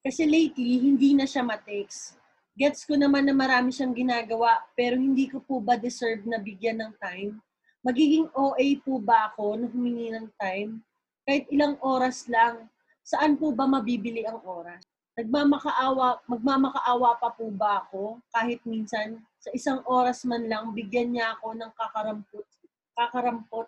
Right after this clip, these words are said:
na pansin? Sobrang hindi ako makapalagay na kasi feeling ko kasi talaga may abi na nag-aabang lang sa tabi-tabi. Sabi, ito na yung tanong, "What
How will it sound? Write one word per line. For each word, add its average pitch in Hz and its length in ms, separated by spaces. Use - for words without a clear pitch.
na 220 120
pansin? 208 680
Sobrang 294 480
hindi 277 80
ako 277 180
makapalagay 240 920
na 214 80
kasi 196 480
feeling 285 320
ko 277 240
kasi 269 240
talaga 214 640
may 254 260
abi 226 460
na 226 160
nag-aabang 202 640
lang 196 160
sa - 160
tabi-tabi. 170 500
Sabi, - 540
ito - 220
na 226 100
yung 233 140
tanong, 233 420
"What 254 260